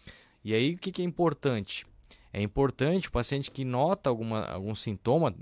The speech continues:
como em qualquer situação, diferente, né, é, de procurar o seu médico, porque a gente daí tem que investigar. Poxa, vamos ver. A senhora tá me dizendo, então, que teve a situação do covid, enfim, e notou um aumento na frequência, mas será que não é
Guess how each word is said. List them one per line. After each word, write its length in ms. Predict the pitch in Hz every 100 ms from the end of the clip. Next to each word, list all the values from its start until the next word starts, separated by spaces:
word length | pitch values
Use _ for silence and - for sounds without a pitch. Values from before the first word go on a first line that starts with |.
| -
como 220 | - 98
em 40 |
qualquer 400 | 98 101 - 160
situação, 560 | 147 - 92 - 156 131
diferente, 920 | 101 107 - 107 107 170 180 - - - _ _ _
né, 300 | 90 104 165 - _ _ _ -
é, 320 | 120 127 85
de 340 | 113 123 151
procurar 380 | 156 175 175 156
o 60 | 190
seu 180 | - 151
médico, 480 | 127 185 180 -
porque 240 | 123 123 139
a 40 |
gente 220 | 131 151
daí 160 | 147 143
tem 160 | 147 156
que 120 | 165
investigar. 460 | 165 190 311 214
Poxa, 280 | 175 156 117
vamos 200 | 107 151
ver. 180 | 139 110 - - - _ - _ -
A 280 | 101 107 104
senhora 360 | - 143 170
tá 80 | 170
me 120 | 160
dizendo, 280 | 139 127 165
então, 220 | 147 151
que 140 | 156 -
teve 440 | 139 156 156 143
a 40 | 117
situação 380 | - 117 - 107
do 60 |
covid, 500 | - 165 139 170 131
enfim, 260 | 123 165 185
e 40 |
notou 440 | 208 202 180 180 185
um 40 |
aumento 280 | 165 170 165
na 80 | 156
frequência, 480 | 160 147 117 -
mas 160 | 110 110
será 260 | - 165 190
que 120 | 147
não 240 | 135 131
é 200 | 143 123